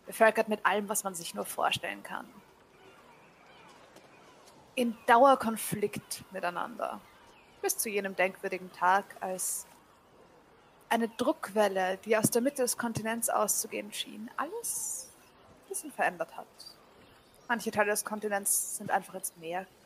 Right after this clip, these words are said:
versunken, andere wurden weggespült. Und was übrig geblieben ist, driftet seither ganz langsam auseinander.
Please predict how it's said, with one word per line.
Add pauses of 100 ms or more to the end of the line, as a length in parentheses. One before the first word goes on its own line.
(160)
versunken,
andere
wurden
weggespült. (920)
Und
was
übrig
geblieben
ist,
driftet
seither (340)
ganz
langsam
auseinander.